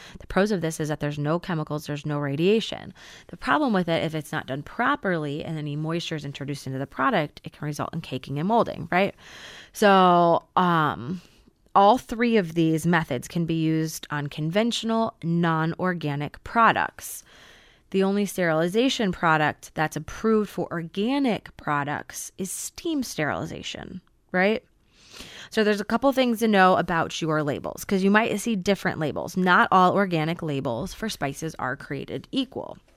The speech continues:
So your first option is one hundred percent organic. This is a label that will be put on if the product is indeed only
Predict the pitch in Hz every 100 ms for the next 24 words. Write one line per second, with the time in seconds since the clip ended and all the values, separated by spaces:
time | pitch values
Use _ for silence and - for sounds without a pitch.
0 | _ _ _ _ _ - - 196 - -
1 | - - - 196 233 254 226 190 196 185
2 | 185 196 220 175 165 175 196 175 165 208
3 | 233 285 151 - - - 156 165 196 196
4 | 175 208 202 196 202 214 208 160 156 220
5 | - 214 240 214 185 226 - 226 226 226
6 | 233 214 208 247 208 - 240 269 190 190